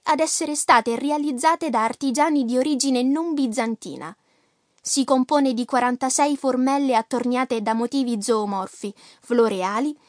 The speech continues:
e geometrici. Le formelle, invece, raffigurano eventi biblici dalla Genesi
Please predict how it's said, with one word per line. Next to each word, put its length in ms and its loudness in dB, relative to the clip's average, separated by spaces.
e 160 0
geometrici. 880 -2
Le 140 2
formelle, 600 2
invece, 600 0
raffigurano 760 0
eventi 460 0
biblici 560 -2
dalla 280 -10
Genesi 560 0